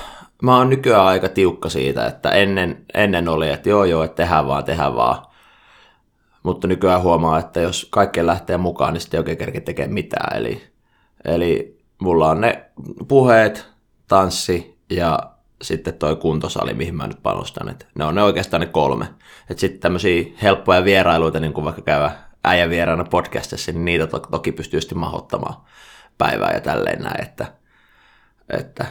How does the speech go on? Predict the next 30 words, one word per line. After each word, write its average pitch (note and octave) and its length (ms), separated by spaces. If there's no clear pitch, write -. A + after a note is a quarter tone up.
et - 300
tiukka, - 520
pitää G2+ 200
olla G2 100
tiukka A#2+ 360
itselleen F2 540
ja, D2+ 80
ja F#2+ 100
valita G2 280
ne E2+ 100
asiat, E2+ 300
mihin E2 200
haluu-, D2+ 460
missä - 220
haluaa D#2+ 200
mennä D2 220
eteenpäin. - 460
Et - 280
mä F2 100
ainakin E2+ 320
uskon, D#2+ 280
että - 140
on E2 100
pare-, F2+ 400
tai F#2+ 120
mä A2+ 240
ite A2 200
tykkään - 420
siitä, E2 360
että - 340